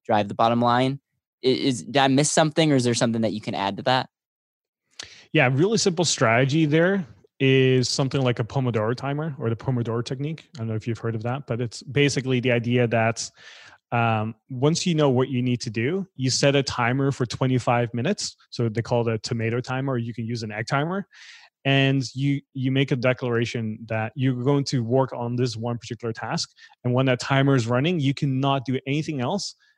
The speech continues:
Speaker 2: except focus on that one particular task. And so if you know, you know, "I'm going to work on chapter one of my book," then you can set a timer for twenty-five minutes. So by setting the timer, you know that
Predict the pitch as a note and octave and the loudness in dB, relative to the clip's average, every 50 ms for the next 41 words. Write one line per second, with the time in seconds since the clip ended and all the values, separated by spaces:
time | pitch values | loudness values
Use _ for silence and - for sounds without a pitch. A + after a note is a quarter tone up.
0 | _ _ - C3+ - - - D3+ C#3 C3+ B2 B2+ _ _ _ _ _ _ _ _ | _ _ -6 -6 -4 0 0 0 0 -2 -6 -12 _ _ _ _ _ _ _ _
1 | - D3+ D3 C3+ D3 B2 C3 B2+ B2+ B2 A#2+ A#2+ A#2+ A#2+ B2 A#2+ A2 A#2 G#2 B2+ | 0 0 0 0 -2 -2 -2 -4 -4 -4 -4 -4 -2 -2 -4 -4 -4 -6 -8 -10
2 | G#2+ G#2+ A#2 G#2+ G2+ - - A2 G#2+ - - - - _ _ _ _ _ - - | -10 -8 -8 -10 -10 -10 -10 -12 -12 -10 -12 -14 -14 _ _ _ _ _ -20 -20
3 | - - - _ _ _ - - C3+ C3 - - D3 C#3+ C#3 C3+ C#3+ C3+ - F3 | -20 -20 -20 _ _ _ -6 -6 -4 -2 2 4 4 4 4 4 2 0 2 2
4 | F3+ E3+ D3+ D3 D3 C#3+ C3+ C#3 C#3 C#3 - _ _ _ - B2+ B2 B2 A#2+ A#2+ | 2 4 6 8 8 8 8 6 4 2 -2 _ _ _ -2 0 2 2 2 2
5 | - B2+ C3 C#3 C#3 C3 A#2+ D3 C#3 C3 B2+ - - - B2+ A#2 A2+ A#2+ B2 B2 | 2 2 2 2 2 2 4 4 4 4 2 0 2 2 2 2 4 4 4 4
6 | B2 - - - - A#2+ A#2 A#2 A2+ A2+ A2+ G#2+ - - B2 B2+ - B2 A2 A2+ | 2 -2 -6 -8 -4 0 0 2 2 0 0 -2 0 -2 0 0 0 0 2 2
7 | A2+ C3 B2+ G#2+ G#2 A#2+ A2 A2 - C#3+ G#3 - - - - _ _ _ - - | 2 2 0 0 0 0 -2 0 0 0 0 -2 -4 -14 -18 _ _ _ -20 -20
8 | _ _ _ _ - B2+ C3+ C3 C3+ C#3+ - E3 D3+ - F3 D3 C3 B2+ - - | _ _ _ _ -2 0 2 4 4 4 4 4 4 6 6 4 4 2 0 -2
9 | F#3 G#3 A3 F3+ C3 - C3+ A#2 - - C3+ B2+ A#2 - B2 A#2 A2 D3 D3 B2+ | -2 0 2 2 2 0 0 -2 0 0 0 0 2 0 0 0 0 0 -2 -2
10 | A2+ - C3 A#2+ C3+ C3+ C3+ - - - - D#3+ E3 F3+ A#3 A3+ G#3+ E3+ D3 - | -2 -4 -2 0 2 2 2 2 0 0 2 2 2 2 2 2 2 2 0 0
11 | - C3+ C3+ C#3 C3 A2+ A2 G2 A2 C3 - - - - _ _ - B2 C3+ C#3 | 0 0 0 0 0 0 -2 -4 -6 -8 -8 -12 -20 -20 _ _ -6 -2 0 2
12 | C3+ C#3 D3 D3+ D3 C3+ B2+ B2+ B2+ A#2+ B2 - | 4 6 6 6 6 6 6 6 4 4 2 0